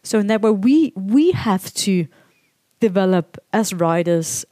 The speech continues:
as, you know, trainers, as people in the sport. We have to constantly develop and, you know, have the willingness to,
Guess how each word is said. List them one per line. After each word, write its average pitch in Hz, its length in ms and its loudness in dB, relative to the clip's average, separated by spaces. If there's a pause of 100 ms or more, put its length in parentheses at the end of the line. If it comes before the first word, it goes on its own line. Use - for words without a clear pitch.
as, 202 380 -2
you 185 100 -2
know, 175 300 2 (340)
trainers, 170 600 -2
as 190 180 -4
people 202 260 -2
in 190 80 0
the 185 100 0
sport. 185 380 0
We 202 120 -2
have 240 280 -4
to 226 140 -4 (160)
constantly 202 760 -2 (480)
develop 180 540 0 (280)
and, 202 300 0 (380)
you 208 140 -4
know, 190 260 0 (360)
have 220 200 -2
the 233 100 2
willingness 233 560 2
to, 170 260 -8